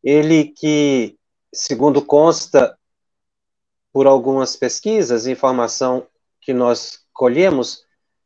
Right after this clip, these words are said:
ele contou com a colaboração de médiuns adolescentes. Então,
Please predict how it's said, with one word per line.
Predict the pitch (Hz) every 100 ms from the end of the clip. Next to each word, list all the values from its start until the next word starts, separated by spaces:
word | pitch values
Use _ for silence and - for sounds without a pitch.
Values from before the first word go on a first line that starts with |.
| _ _
ele | - 185
contou | 202 214 208 208
com | 190
a |
colaboração | 185 185 170 160 143 - - 175 175 123 110 _ _ _ _
de | 110 139
médiuns | 139 165 170 120 120 117
adolescentes. | 123 143 170 165 139 131 117 - - - _ _ _ _ _ _ _ _ _ _ _ _ _
Então, | 202 202 254 254 208 -